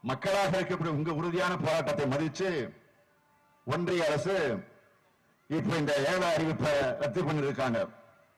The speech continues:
இந்த நேரத்துல தீர்மானம் நிறைவேற, நிறைவேற்றுவதற்காக ஆதரிச்சிருக்கக்கூடிய எல்லா கட்சிகளுக்கும் பல்வேறு கட்சிகள் இதுல உணர்வை வெளிப்படுத்தி இருக்கிறாங்க. அது எதிர்க்கட்சி,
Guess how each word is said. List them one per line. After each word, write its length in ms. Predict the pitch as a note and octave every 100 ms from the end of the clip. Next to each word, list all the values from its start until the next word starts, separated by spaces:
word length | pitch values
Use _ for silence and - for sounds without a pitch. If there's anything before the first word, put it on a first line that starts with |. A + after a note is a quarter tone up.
| _ _ _ _ _ _
இந்த 180 | C#3+ D3 D#3
நேரத்துல 340 | F#3 F#3+ E3+ D#3 C#3+ B2+ - D#3
தீர்மானம் 400 | F#3 F#3+ E3+ D#3
நிறைவேற, 280 | D#3+ E3 D#3 C#3 B2
நிறைவேற்றுவதற்காக 760 | C#3+ F3 F3 E3 D3+ C#3+ D3 C#3 A#2+ F2 - - - _ _ _ _ _ _ _ _ _ -
ஆதரிச்சிருக்கக்கூடிய 1000 | C3+ F#3+ G3 F#3+ F3+ D#3+ D3+ C3+ C#3+ D3+ F3+ F#3 - - - _ _ _ _ _ _ _ _ _
எல்லா 280 | B2 E3+ F#3+ F#3+
கட்சிகளுக்கும் 640 | F#3 F3 E3 D3+ C3+ F2+ - - - -
பல்வேறு 400 | D3+ F3+ F#3 F#3+ F#3
கட்சிகள் 340 | - F#3 F3
இதுல 160 | E3 D#3 D3+ C#3+ - D#3+
உணர்வை 220 | D#3+ D#3
வெளிப்படுத்தி 400 | D#3 E3+ E3+ D#3
இருக்கிறாங்க. 360 | D3+ D3 B2 G2+ C#2+ - - _ _ _ _ _ _ _ -
அது 120 | C#3+ D3
எதிர்க்கட்சி, 440 | E3+ F3+ E3+